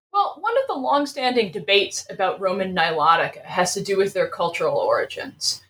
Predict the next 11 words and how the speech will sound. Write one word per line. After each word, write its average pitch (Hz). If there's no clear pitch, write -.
The 208
question 233
is, 180
do 220
these 202
images 220
derive 180
from 180
earlier 190
Egyptian -
antecedents, 262